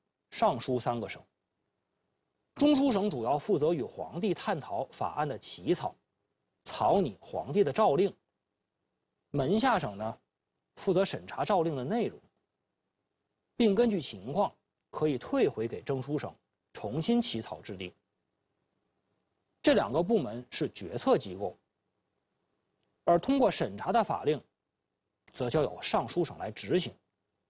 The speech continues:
中书省的最高长官叫中书令，门下省的最高长官叫侍中，尚书省的最高长官叫尚书令。不过，由于李世民曾经担任过尚书令，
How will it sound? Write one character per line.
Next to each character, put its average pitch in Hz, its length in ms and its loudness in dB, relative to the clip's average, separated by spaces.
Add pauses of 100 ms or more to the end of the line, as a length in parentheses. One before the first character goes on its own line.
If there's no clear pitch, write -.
(1120)
中 302 220 6
书 269 160 2
省 156 120 -2
的 147 80 2
最 196 160 2
高 208 160 4
长 98 220 -4
官 139 140 -2
叫 147 200 0 (160)
中 226 220 2
书 233 220 0
令， 247 140 0 (1160)
门 120 300 -6
下 269 160 4
省 139 140 -4
的 117 100 -4
最 143 160 0
高 147 140 2
长 143 180 -6
官 120 180 -4
叫 113 240 -2 (300)
侍 - 260 -2
中， 202 260 4 (1300)
尚 269 320 2
书 190 160 2
省 117 160 -8
的 113 100 -6
最 175 180 2
高 160 160 2
长 - 200 -4
官 127 180 -4
叫 151 240 0 (240)
尚 185 380 0
书 151 240 -4
令。 160 160 0 (1700)
不 247 100 2
过， 240 100 6
由 208 140 6
于 233 120 2
李 107 140 -6
世 151 140 -6
民 135 160 -4
曾 160 220 -8
经 175 160 0
担 240 180 0
任 151 140 -2
过 104 120 -8
尚 110 200 -6
书 120 160 -2
令， 117 140 0